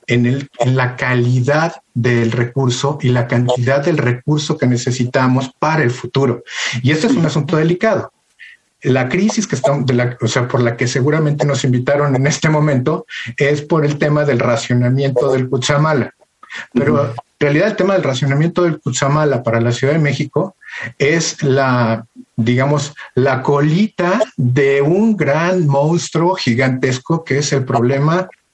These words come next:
Speaker 1: de abastecimiento de agua en el país, ¿no? Digo,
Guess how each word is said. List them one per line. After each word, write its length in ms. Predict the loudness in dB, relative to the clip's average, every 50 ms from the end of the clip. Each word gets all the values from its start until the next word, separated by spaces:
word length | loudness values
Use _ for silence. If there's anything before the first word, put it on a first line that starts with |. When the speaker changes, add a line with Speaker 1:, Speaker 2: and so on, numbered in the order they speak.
| _ -4
Speaker 1:
de 260 | 0 0 2 2 2
abastecimiento 760 | 2 2 0 0 -2 -2 -2 0 0 0 0 0 0 0 0
de 100 | 0 0
agua 460 | 0 0 0 0 0 0 -2 -4 -8 _ _ _ -2
en 180 | 0 2 2 2
el 160 | 0 0 -2
país, 440 | -4 -6 -6 -6 -8 -10 -12 -14 _ _ _ -20 -20 -20 _ _
¿no? 240 | 0 0 2 0 -2 -6 -10 -14 -12 -4 0
Digo, 340 | 0 0 0 -2 -4 -10